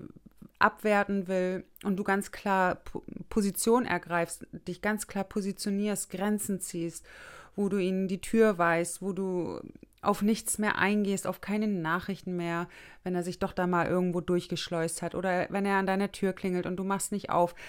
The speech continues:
Also, dass von deiner Seite aus wirklich da komplette, ja, Funkstille ist,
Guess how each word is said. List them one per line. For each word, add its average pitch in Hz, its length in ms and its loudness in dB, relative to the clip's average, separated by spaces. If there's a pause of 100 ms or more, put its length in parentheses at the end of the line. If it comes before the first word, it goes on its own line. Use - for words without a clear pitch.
(140)
Also, 190 240 0
dass 196 300 -2
von 196 180 -2
deiner 240 380 2
Seite 214 400 -2
aus 175 320 0
wirklich 208 320 -4
da 190 180 0
komplette, 190 840 -4 (360)
ja, 175 400 -4
Funkstille 226 640 0
ist, - 280 -6